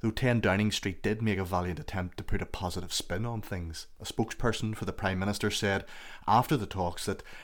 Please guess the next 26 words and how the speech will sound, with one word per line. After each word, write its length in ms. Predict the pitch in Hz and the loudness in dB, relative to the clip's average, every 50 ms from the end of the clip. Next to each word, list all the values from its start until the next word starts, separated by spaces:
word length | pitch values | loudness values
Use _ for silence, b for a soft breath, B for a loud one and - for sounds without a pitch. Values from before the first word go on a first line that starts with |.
| B B | B B
there 100 | - 120 | 2 4
is 120 | 117 107 | 4 4
a 60 | 117 110 | 4 2
feeling 540 | - - - 127 123 127 127 107 98 92 | 2 2 4 4 4 6 4 2 2 0
that 120 | 92 92 - | -2 -4 -4
there 100 | 104 98 | -4 -6
is 80 | 90 | -6
a 60 | - - | -6 -8
possibility 680 | - - - 107 - - - - 98 101 101 101 101 95 | -8 -6 -6 -6 -4 -4 -4 -2 -2 -2 -2 0 -2 -2
of 100 | 90 90 | -2 0
moving 280 | 98 98 90 90 85 | -2 -2 -2 -2 -4
forward 540 | 85 - - - 90 92 95 110 101 - - B B B B B | -6 -6 -2 0 0 0 0 0 -2 -4 -6 B B B B B
on 140 | - 101 - | -6 -4 -2
some 220 | - - 101 90 | -2 -2 -2 -2
of 60 | 85 85 | -2 -4
the 120 | 87 85 | -2 -4
issues. 480 | 87 85 - - - 82 78 - - - B B B B B B B B | -4 -4 -6 -8 -8 -10 -10 -12 -14 -16 B B B B B B B B
"I 80 | 92 | -4
would 140 | 92 95 95 | -2 -2 0
not 220 | 104 101 104 - | 0 0 0 0
put 140 | - - 95 | -2 -2 -2
it 100 | 92 - - | -2 -2 -4
any 200 | - 90 87 85 | -4 -4 -4 -2
stronger 520 | 82 - - - 92 85 85 95 104 107 | -2 -4 -4 -2 -4 -2 -2 -2 -4 -4
than 160 | 104 101 101 101 | -4 -2 -2 -4
that," 260 | 90 80 80 - | -4 -6 -6 -10